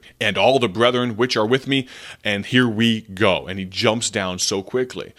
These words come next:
Look at verse number two again for just a moment, if you would. "And all the brethren which are with me unto the churches of Galatia." Now let's talk about the area here, the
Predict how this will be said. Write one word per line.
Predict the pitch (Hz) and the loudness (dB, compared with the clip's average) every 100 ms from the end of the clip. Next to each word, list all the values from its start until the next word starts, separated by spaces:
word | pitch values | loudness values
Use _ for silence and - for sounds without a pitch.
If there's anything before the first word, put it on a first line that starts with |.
| - - | -14 -4
Look | 170 | 0
at | 139 - | 2 0
verse | 110 107 110 | 0 0 0
number | 107 98 | -4 -6
two | 101 113 117 | -4 -2 -2
again | 110 135 | -2 -4
for | 156 98 | -4 -4
just | 95 92 | -2 -2
a | 104 | -2
moment, | 120 123 - | -4 -4 -8
if | - 95 | -14 -10
you | 95 | -6
would. | 92 107 139 - - - - _ _ _ _ _ - | 0 -2 -2 -12 -20 -20 -20 _ _ _ _ _ -4
"And | 113 113 | 0 4
all | 123 165 | 4 2
the | 151 | -2
brethren | 113 117 113 110 | 0 2 2 0
which | 107 - | 0 -2
are | 104 | -2
with | 104 104 | -2 -2
me | 101 104 | -4 -2
unto | 127 160 175 190 | 2 2 0 -4
the | 190 | -4
churches | - - 117 117 135 - | -4 0 0 0 -6 -4
of | 95 78 95 123 135 _ _ | -4 -4 -4 -8 -16 _ _
Galatia." | - 180 220 - - - _ _ | -4 0 0 0 -4 -8 _ _
Now | - 202 | -8 -4
let's | 202 | -4
talk | - 120 | -4 -2
about | 135 131 | 0 0
the | 135 143 - | 0 -6 -4
area | 143 170 175 117 - - _ | -4 -2 0 0 -4 -12 _
here, | - 101 73 - - - - | -12 -8 -8 -10 -20 -20 -6
the | 123 123 | -4 -4